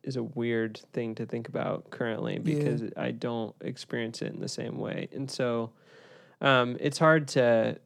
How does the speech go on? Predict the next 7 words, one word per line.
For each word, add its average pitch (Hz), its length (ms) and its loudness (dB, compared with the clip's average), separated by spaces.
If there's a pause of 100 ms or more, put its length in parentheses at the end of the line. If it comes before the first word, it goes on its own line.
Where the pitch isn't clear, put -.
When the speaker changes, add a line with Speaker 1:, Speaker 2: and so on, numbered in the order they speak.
Speaker 1:
to - 140 0
even 120 500 2 (1700)
think 135 200 0
about 117 320 0
those 117 200 -2
moments 117 560 -2
where, 113 500 -2